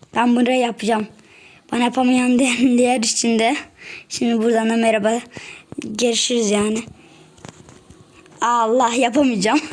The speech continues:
<laughs> Orada eldiven var da ona çok gerek yok, haberiniz olsun. Yani çok işinize yaramaz. O yüzden hadi gelin buradan devam edelim. Hadi gelin, gidiyoruz.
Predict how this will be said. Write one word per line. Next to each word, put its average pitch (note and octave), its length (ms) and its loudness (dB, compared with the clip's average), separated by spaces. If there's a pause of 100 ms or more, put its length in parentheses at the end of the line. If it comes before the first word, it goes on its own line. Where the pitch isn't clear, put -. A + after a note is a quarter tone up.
(140)
<laughs> - 280 -12
Orada E4 200 2
eldiven D4+ 420 4
var F#4 240 2
da - 80 -2 (140)
ona - 320 -2
çok - 240 -2
gerek C4+ 320 -2
yok, C4+ 160 -2
haberiniz A3 440 -2
olsun. - 200 -8
Yani - 100 -4
çok D#4 220 -4 (380)
işinize C#4 300 0
yaramaz. F4 320 2 (120)
O - 60 2
yüzden D4 320 4
hadi B3+ 260 -2
gelin A3+ 280 0
buradan G#3 260 0
devam G3 260 0
edelim. G#3 360 -4 (840)
Hadi G#3+ 160 -2
gelin, G3+ 260 0 (120)
gidiyoruz. G#3+ 520 -2